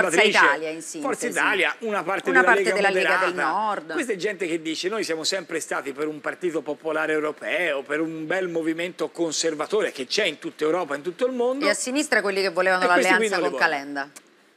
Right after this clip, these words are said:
Speaker 1: Eh beh, guardi,
Speaker 2: Quelli
Speaker 1: a
Speaker 2: che
Speaker 1: sinistra la situazione, eh, eh, io non so che sia successo al P D. Cioè io sono un po' preoccupato perché Letta è un mese che fa campagna elettorale tutti i giorni per la Meloni. Scusi,
Speaker 2: Mm.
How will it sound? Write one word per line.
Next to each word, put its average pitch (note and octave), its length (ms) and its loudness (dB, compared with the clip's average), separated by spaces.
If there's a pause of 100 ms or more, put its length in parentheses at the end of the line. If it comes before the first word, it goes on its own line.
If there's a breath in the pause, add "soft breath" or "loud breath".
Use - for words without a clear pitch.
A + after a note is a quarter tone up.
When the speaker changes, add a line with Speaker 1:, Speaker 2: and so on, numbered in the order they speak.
Speaker 1:
Eh C4 100 -4
beh, C4 160 -4
guardi, G3 180 -2
Speaker 2:
Quelli E3 160 -2
Speaker 1:
a - 20 -2
Speaker 2:
che E3 60 -4
Speaker 1:
sinistra A#3 480 -4
la D3+ 100 0
situazione, E3+ 560 -6 (180)
eh, E3+ 60 -10
eh, - 440 -16 (120)
io D#4 100 0
non G3+ 140 -6
so - 180 0
che - 140 -8
sia - 160 -6
successo - 540 -6
al G#2 60 -12
P A2 200 -14
D. G2+ 240 -10 (240)
Cioè A3 140 -4
io C4 60 -2
sono F3 180 -4
un D3+ 80 -10
po' D#3 120 -4
preoccupato C3+ 600 -6
perché A#2 360 -10 (520 soft breath)
Letta A3 340 -2
è - 20 2
un E3 140 0
mese F#3+ 240 0
che C#3+ 80 -2
fa C3+ 180 -4
campagna E3 460 -4
elettorale F3+ 460 -2
tutti C3 240 -10
i - 20 -8
giorni E3 340 -2
per A#2 160 -10
la A2+ 100 -6
Meloni. B2+ 380 -2 (460)
Scusi, - 300 -8 (640)
Speaker 2:
Mm. E3 80 -8